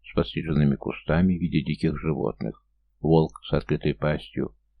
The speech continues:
лев, замерший в позе перед прыжком, конь, вставший на дыбы, и медведь в движении, словно он неспешно направляется куда-то. Но Лилиану раздражало другое.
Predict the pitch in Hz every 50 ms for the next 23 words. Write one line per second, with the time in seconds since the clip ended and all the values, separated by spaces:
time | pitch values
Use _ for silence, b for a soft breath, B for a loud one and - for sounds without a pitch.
0 | _ - 82 82 90 90 87 82 - - 87 73 85 78 80 82 80 - - -
1 | 78 71 - - 80 80 73 76 78 - 78 76 76 _ - 82 78 - - -
2 | - 78 76 73 73 - _ _ _ _ _ - - 101 104 104 - - - -
3 | - - 82 85 - - - - 82 87 85 78 85 85 76 71 78 80 80 -
4 | _ _ _ _ _ - 120 107 107 104 95 104 107 101 - - - 92 80 78
5 | 82 78 73 - - 101 113 120 117 110 - - - 92 85 85 78 73 76 76
6 | 71 - - - - 113 110 - - - 90 90 - - 69 69 71 80 82 85
7 | - - - - - - - 69 64 57 58 58 - - - - _ _ _ _
8 | _ _ _ _ _ _ _ _ _ _ _ _ _ _ _ - - 90 95 92
9 | - - - 87 90 82 82 85 87 90 92 92 90 87 87 85 80 82 85 80
10 | - - 90 85 87 92 90 101 101 - - 85 73 67 62 52 50 -